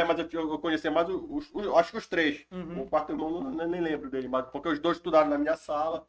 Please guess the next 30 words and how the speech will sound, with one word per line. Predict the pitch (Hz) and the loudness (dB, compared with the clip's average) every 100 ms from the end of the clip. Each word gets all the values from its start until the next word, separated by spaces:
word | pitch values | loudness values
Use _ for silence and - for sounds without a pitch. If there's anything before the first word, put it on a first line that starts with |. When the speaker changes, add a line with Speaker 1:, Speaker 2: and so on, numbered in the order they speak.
| 160 | -10
Speaker 2:
Aham. | 139 127 135 - - | -8 -8 -10 -14 -14
Speaker 1:
Eu | 123 139 | -6 -2
lembro | 143 156 | -2 -2
deles. | 143 131 120 | -2 -2 0
Aí, | 120 127 - | -2 -2 -6
é | 113 156 | 0 6
verdade, | 220 208 160 143 | 6 8 6 4
mano. | 123 113 | -4 -6
Eles | 120 | -4
sempre | 160 160 208 | -4 -2 -2
andaram, | 208 139 | 4 4
eles | 139 160 | 4 -6
estão | 147 160 | -4 -2
até | 156 190 | -2 -2
hoje, | 220 196 180 | -4 -4 -4
Speaker 2:
É, | - | -8
Speaker 1:
né? | 120 113 143 | -10 -14 -14
Speaker 2:
maior | 147 | -14
respeito | 170 - 135 | -16 -14 -12
por | 131 | -12
aqueles | 120 127 - | -16 -16 -16
caras. | 127 117 | -14 -14
Aqueles | 110 - | -14 -16
caras | 127 127 | -14 -14
são | 131 | -16
sangue | - 131 | -16 -14
bom | 127 123 | -14 -14
pra | 135 | -12
caramba. | 151 143 135 123 - - _ _ - | -10 -10 -10 -12 -20 -20 _ _ -18
E | - | -10